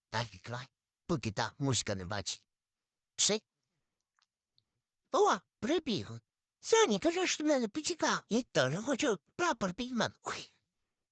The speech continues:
Ех, та там ж попа, найстрашнюча тварина на дачі. Та, попа? М. І що робити? Та ну, чого бояться того попу?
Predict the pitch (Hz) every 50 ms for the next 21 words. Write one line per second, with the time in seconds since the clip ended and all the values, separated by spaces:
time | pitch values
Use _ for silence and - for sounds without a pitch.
0 | _ _ - 147 143 139 117 110 - - - - - - - _ _ _ _ _
1 | - - 104 104 - - 107 113 127 123 - - - - 160 127 110 110 - -
2 | 85 76 71 - - - _ - 135 135 127 110 - - - 113 104 127 139 -
3 | - 156 190 202 175 123 - 117 110 101 - 120 131 147 170 190 170 135 107 101
4 | 101 101 104 _ _ _ _ _ _ _ _ _ _ _ _ _ _ _ _ _
5 | _ - 127 131 131 123 143 147 147 123 - - 110 107 - _ _ _ _ _
6 | _ _ _ _ - 381 440 466 453 415 - _ _ - 370 415 427 381 269 -
7 | _ _ _ _ - 233 240 202 165 135 113 98 - _ _ _ _ _ _ _
8 | - 294 - - 403 427 392 311 254 247 294 320 - 415 415 403 _ _ _ _
9 | _ _ _ _ _ _ _ _ _ - 269 330 359 381 359 262 143 107 - -
10 | 185 359 302 214 220 185 165 180 233 285 220 147 - 123 113 - 208 330 330 -
11 | 320 294 226 - 175 147